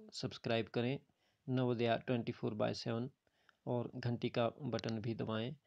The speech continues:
ताकि आपको आगामी वीडियो की नोटिफिकेशंस आती रहें। आपको फिर से बता दूं, जवाहर नवोदय विद्यालय चयन परीक्षा दो हज़ार बीस कक्षा पाँचवीं से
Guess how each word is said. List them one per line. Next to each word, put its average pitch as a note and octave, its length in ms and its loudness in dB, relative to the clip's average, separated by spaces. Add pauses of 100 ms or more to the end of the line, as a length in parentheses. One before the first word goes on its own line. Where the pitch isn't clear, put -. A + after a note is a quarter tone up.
(280)
ताकि B2 380 0
आपको A#2 380 0
आगामी A2+ 460 0
वीडियो G#2+ 300 0
की A#2 120 -6
नोटिफिकेशंस A2+ 880 -4
आती A2+ 260 -2
रहें। G#2 240 -4 (1040)
आपको D#3 400 12 (120)
फिर D3+ 120 6
से D#3 180 8
बता C#3 300 10
दूं, E3+ 260 6
जवाहर D#3+ 360 12
नवोदय D3+ 420 12
विद्यालय C#3 420 12
चयन C3+ 340 10
परीक्षा C#3 320 8
दो C3+ 180 10
हज़ार C3+ 360 10
बीस B2 380 6 (420)
कक्षा D3 280 10
पाँचवीं C#3 380 10
से C#3 340 4